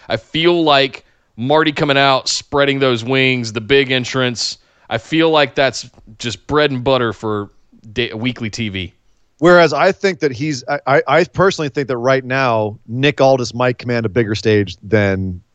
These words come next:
Speaker 2: Marty does. I really honestly think that, because of the legitimacy that they've given to Nick Aldis with that company, and Marty's kind of fallen off a little bit in the last year just because of his run in Ring of Honor was not that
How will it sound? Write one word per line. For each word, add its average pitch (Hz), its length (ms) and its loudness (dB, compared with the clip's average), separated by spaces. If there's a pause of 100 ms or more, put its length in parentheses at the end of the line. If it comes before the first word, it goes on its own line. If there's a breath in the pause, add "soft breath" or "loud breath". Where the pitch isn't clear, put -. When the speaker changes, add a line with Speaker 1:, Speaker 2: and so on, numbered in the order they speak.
(340)
Speaker 2:
Marty 113 280 4
does. 78 340 -10 (760)
I 120 60 0
really 139 220 4
honestly 120 260 -2
think 110 160 -6
that, 85 180 -8
because 117 260 2
of 113 140 2 (100)
the 113 340 4 (380)
legitimacy 143 560 2
that 131 100 -4
they've 117 300 0
given 131 400 2
to 123 200 -6
Nick 117 240 -4
Aldis 113 400 0
with 117 140 0
that 104 180 0
company, 110 460 0
and 117 300 -2
Marty's 127 400 2
kind 117 200 0
of 113 140 -2 (420 soft breath)
fallen 165 380 4
off 208 180 2
a 147 40 -10
little 135 160 -2
bit 123 140 0
in 127 80 -6
the 131 60 -2
last 127 380 0
year 147 340 2 (100)
just 143 260 0
because 135 340 0
of 120 60 -2
his 117 120 -2
run 123 160 0
in 120 180 -4
Ring 123 280 -2
of 107 80 0
Honor 139 320 4
was 104 320 -2
not 120 400 0
that 117 460 0